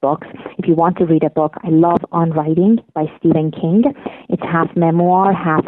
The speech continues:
on writing. It's a brilliant book, or you can take the audio book. He, he does the audio as well. But I would say write, right? Start writing every day. Do it for a month and see how you do.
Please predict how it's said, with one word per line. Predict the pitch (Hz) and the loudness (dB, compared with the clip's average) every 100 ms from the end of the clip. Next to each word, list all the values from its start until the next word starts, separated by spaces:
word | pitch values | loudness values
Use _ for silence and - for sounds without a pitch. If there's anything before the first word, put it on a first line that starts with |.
| - | -2
on | 170 | 0
writing. | 160 156 160 185 185 | 0 0 0 0 -2
It's | - - | -4 -6
a | 151 - | -6 -4
brilliant | 165 160 196 180 151 147 - | -2 2 2 2 0 -4 -2
book, | 190 131 - - | -4 -4 -8 -2
or | 160 | -2
you | |
can | 160 160 | -2 -4
take | 151 - | -4 -4
the | |
audio | - 151 151 143 - - - | -2 0 0 -2 -2 -14 -4
book. | 165 151 | -4 -4
He, | - 156 | -6 -6
he | 165 | -2
does | 165 165 | -2 0
the | 156 - - | 0 -2 -2
audio | 165 165 156 151 | -2 0 0 0
as | |
well. | 156 151 190 - - - - - - - | 0 0 0 -4 -14 -16 -20 -20 -8 -2
But | 208 | 2
I | |
would | 262 339 - | 2 2 2
say | 359 320 | 4 4
write, | - 165 220 240 - - - - - | 2 2 2 0 -4 -18 -18 -16 -4
right? | 175 196 233 196 - | 0 2 2 -4 -2
Start | 196 - | -2 0
writing | 208 202 185 165 | 2 2 2 0
every | 170 165 240 269 | 0 0 2 2
day. | 180 151 156 165 - _ | 2 2 0 -2 -6 _
Do | 175 | 0
it | 170 - | 0 0
for | 180 175 175 - | 0 0 0 -2
a | |
month | 165 147 147 - - _ - | -2 -2 -4 -14 -18 _ -10
and | 165 - | -6 -2
see | 170 | -2
how | 160 | 0
you | 151 | 0
do. | 151 151 | 2 0